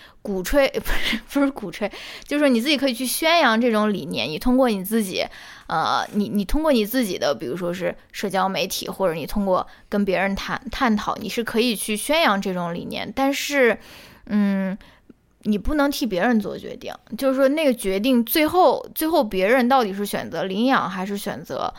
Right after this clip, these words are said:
购买，我觉得这个不是由你来掌控的。而且你如果觉得这个就是，呃，这个，这个就是他，他如果，呃，做不到这一点，他就跟你，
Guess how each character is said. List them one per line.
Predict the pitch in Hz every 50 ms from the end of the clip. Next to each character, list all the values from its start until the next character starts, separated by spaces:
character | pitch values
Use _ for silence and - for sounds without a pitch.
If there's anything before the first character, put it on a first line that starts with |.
| - - - - - -
购 | - 294 277 247
买， | 214 165 - - -
我 | 60 - -
觉 | 180 185 208
得 | 233 240
这 | 240 277 262
个 | 226
不 | 214 214 - 208
是 | 208 - 262
由 | 226 190 202 220
你 | 233 226 208 175 147 - - - - -
来 | - 151 180
掌 | - 226 - - -
控 | - - 233 214 208 196 180
的。 | 170 - - - - - - - -
而 | - - 240
且 | 254 294
你 | 254 233 214
如 | 180 170 202
果 | 233 285 254
觉 | 208 208 190
得 | 202 220 226
这 | 220 - 302 294 269 240 220
个 | 185 175
就 | 170 - 208 202 208
是， | 208 220 214 190 185 180 175 170 - - - - - - -
呃， | - 180 170 151 - - -
这 | - 359 349 285
个， | - -
这 | - - 381 -
个 | 247 214 202
就 | 220 220 226
是 | 220 226 202 - - - - - - - _
他， | - - - 240 -
他 | - - 269
如 | 285 269 277 302
果， | 277 233 - - - - - _ _ _
呃， | - - 190 190
做 | - 294 285
不 | 220 262
到 | 277 262 254
这 | 240 302 302
一 | 269
点， | 208 202 - 64 67 - - - _
他 | - - 240
就 | 240 240
跟 | 220 240 240 247 254 233
你， | 208 - - -